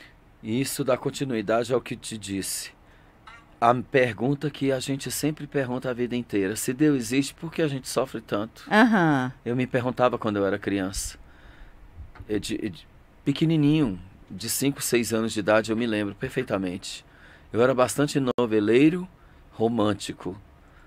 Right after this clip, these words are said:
Speaker 1: <laughs> Tudo que a gente via na televisão, a gente acreditava. Hoje em dia tá assim na mídia.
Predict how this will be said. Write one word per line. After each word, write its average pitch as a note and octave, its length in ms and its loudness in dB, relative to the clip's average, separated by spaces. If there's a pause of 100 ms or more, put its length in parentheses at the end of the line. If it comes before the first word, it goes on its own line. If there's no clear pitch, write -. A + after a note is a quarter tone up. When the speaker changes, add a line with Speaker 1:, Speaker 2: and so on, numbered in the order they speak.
(320)
Speaker 1:
<laughs> - 240 -10 (220)
Tudo C#3+ 160 4
que F3 100 4
a E3 60 10
gente D3+ 260 2
via C3 240 8
na B2 100 4
televisão, A#2+ 380 0
a B2+ 40 -4
gente C#3 200 -4
acreditava. D3 840 0
Hoje G#2+ 180 -2
em A2+ 60 0
dia A2 180 0
tá C3 140 0
assim C3+ 260 -2
na A2 100 -2
mídia. G2 480 -2